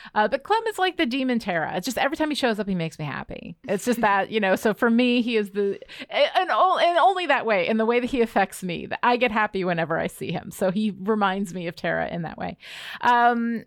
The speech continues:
uh, but okay, so we're gonna close this out by talking a little bit about the trio. I don't know how much more we have to say about the trio. I, I can say that I am so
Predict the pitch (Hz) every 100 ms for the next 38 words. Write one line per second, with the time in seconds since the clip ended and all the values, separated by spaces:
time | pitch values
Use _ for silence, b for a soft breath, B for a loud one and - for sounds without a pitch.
0 | - 175 208 254 320 330 311 330 311 311
1 | 311 370 359 - - 381 370 302 320 285
2 | 254 240 220 233 208 214 190 190 190 185
3 | 180 175 170 - 233 220 214 208 - 208
4 | 220 214 202 208 214 - 196 190 190 185
5 | 185 180 175 190 - - 196 196 208 226
6 | 240 226 208 220 220 214 - 220 208 202
7 | 196 190 202 202 202 190 202 196 226 208
8 | 208 202 - 190 196 - 233